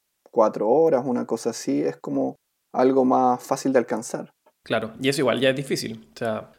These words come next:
Speaker 2: dos reuniones en el día, por ejemplo, ya te toman dos horas, tres horas, más siempre hay que estar una hora comunicándose, mandando correos,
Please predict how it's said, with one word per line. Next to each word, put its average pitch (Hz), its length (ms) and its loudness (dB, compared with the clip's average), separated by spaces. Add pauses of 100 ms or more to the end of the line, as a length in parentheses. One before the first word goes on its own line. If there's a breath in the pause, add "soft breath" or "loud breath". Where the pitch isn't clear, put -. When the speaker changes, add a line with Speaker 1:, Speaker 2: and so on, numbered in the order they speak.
Speaker 2:
dos 139 160 2
reuniones 156 360 4
en 151 100 2
el 135 120 2
día, 160 140 2
por - 100 -2
ejemplo, 143 240 -6
ya 139 160 0
te 131 80 -4
toman 127 300 -4
dos 131 120 0
horas, 135 280 -2
tres 127 160 -6
horas, 139 300 -4 (420)
más 127 320 -2 (160)
siempre 127 300 -6
hay 113 60 -10
que 127 100 -10
estar 127 140 -4
una 120 200 -2
hora 123 480 -2 (260 soft breath)
comunicándose, 127 880 -2
mandando 110 340 -4
correos, 113 520 -6